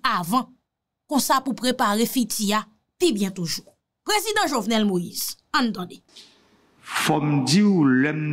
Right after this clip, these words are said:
Speaker 2: te premye rive Maryon, <laughs> m pot kote prezidan, moun yo m pot kote kandida, m pa t konnen menm politik. Si se te yon bagay ke m t ap antre ladan l,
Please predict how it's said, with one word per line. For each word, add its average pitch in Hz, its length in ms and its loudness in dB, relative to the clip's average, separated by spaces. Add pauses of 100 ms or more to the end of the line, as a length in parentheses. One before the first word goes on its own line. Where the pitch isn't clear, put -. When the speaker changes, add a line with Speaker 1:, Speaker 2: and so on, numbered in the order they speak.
Speaker 2:
te 151 160 4
premye 151 560 2
rive 131 320 2 (640)
Maryon, 139 460 0 (840)
<laughs> - 760 -4
m 147 80 4
pot 208 140 -2
kote 214 220 2
prezidan, 214 460 0
moun 202 180 4
yo 214 120 4
m 196 80 -2
pot 180 100 -2
kote 147 220 0
kandida, 117 400 0 (1080)
m - 80 4
pa - 200 0
t - 80 -10
konnen 196 280 2
menm 185 380 2
politik. 175 500 0
Si 160 140 2
se 156 80 4
te 156 80 -2
yon 147 100 0
bagay 147 320 -2
ke 139 80 2
m 131 80 0
t 131 80 -2
ap 113 320 -8
antre 123 240 0
ladan 123 400 -4
l, - 20 -8